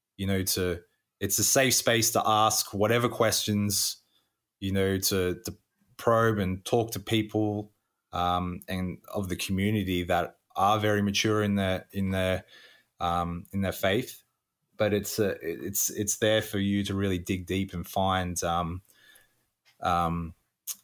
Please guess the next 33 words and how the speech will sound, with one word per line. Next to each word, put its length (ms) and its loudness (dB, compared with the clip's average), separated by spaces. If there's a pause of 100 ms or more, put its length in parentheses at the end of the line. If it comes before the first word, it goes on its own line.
(180)
uh, 420 2 (760)
what 260 0
you 120 2
need 240 0
from 220 -4
it, 100 -8 (520)
and 340 -4
what 200 -2
you, 180 -4 (180)
you 120 -4
know, 160 0
what, 220 -2 (280)
where, 320 2
where 200 2
you 200 2
stand 420 -2
on 140 -6
it, 160 -8
and 320 -6 (460)
really 260 0
truly, 480 -2
uh, 320 0 (880)
um, 560 -4 (1300)
arrive 400 2
at 120 0
the 80 -2
place 380 0
that 140 -2
you, 140 -4
you 220 -6
feel 260 -4
you 100 -6
could. 300 -8